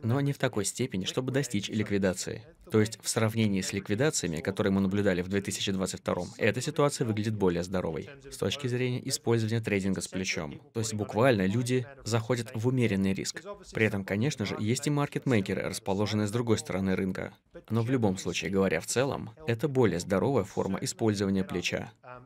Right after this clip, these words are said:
и общая структура рынка в сравнении с тем, что мы видели в две тысячи двадцать втором, когда люди делали ставки в рынке фьючерсов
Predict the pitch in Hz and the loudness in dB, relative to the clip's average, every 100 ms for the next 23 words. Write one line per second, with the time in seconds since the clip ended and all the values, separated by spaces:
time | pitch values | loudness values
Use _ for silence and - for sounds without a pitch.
0 | - 107 117 113 107 - 135 - 131 - | -6 -4 -4 -2 -2 -2 -2 -4 -6 0
1 | 117 113 101 95 98 - 92 92 98 95 | 4 4 2 -4 -6 -4 -2 0 0 0
2 | - 139 139 - 95 98 104 113 139 123 | -2 -2 -2 0 0 0 0 0 -2 0
3 | 131 127 98 98 - 95 92 - - - | 0 0 -2 -4 -4 -2 -2 -2 -8 -6
4 | 92 90 107 - - 104 107 117 - - | -4 -4 -6 -12 -18 -20 -20 -16 -8 -4
5 | 104 107 101 - 107 104 98 98 - 107 | 0 2 0 -2 0 2 2 0 0 -2
6 | 98 - 95 98 101 101 95 98 110 139 | -2 -4 -6 -4 -2 0 -2 -4 -4 -2
7 | 104 - 78 | -2 -2 -6